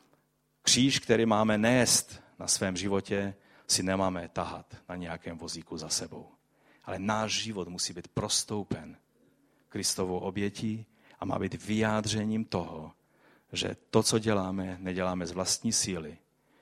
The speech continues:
ale z moci Boží. Jméno Úza znamená síla. Cokoliv to znamená, tak nás to ale určitě varuje, abychom z vlastní síly nedělali věci, protože to nese smrt, ale abychom se nechali použít Duchem Božím. Pane,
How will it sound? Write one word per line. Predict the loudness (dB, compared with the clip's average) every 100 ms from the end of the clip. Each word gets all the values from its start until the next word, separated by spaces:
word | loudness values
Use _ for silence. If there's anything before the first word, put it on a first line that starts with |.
| _
ale | -8 -6 -6
z |
moci | -4 -4 -4 -4 -8 -10
Boží. | -6 -4 -4 -8 -14 _ _ _ -20 -20 _ -6
Jméno | 4 8 8
Úza | 6 2 6 8 6
znamená | 6 4 4 2
síla. | 2 0 -2 -2 -8 _ _ _ _ _ _ _ _ _ _ -2
Cokoliv | 4 6 6
to | 4 4
znamená, | 6 6 6 4 4 2 -4 -4
tak | 0
nás | 2 0
to | 4 4 6
ale | 4 4 2
určitě | 0 -2 -2 0 2
varuje, | 4 4 2 2 -2 -12 -20 -12
abychom | -6 -2 -2
z | 0
vlastní | 2 2 2 2
síly | 2 0 -2
nedělali | -2 -2 -2 -2
věci, | -4 -4 -4 -6
protože | -6 -6 -8 -10
to | -10
nese | -6 -4 -4
smrt, | -4 -6 -14 _ _ _ _ _ -8
ale | -4
abychom | -4 -6 -6
se | -6 -6
nechali | -6 -8 -8
použít | -6 -4 -4 -8 -10 -10
Duchem | -10 -10 -10
Božím. | -8 -10 -12 -2
Pane, | 0 2 0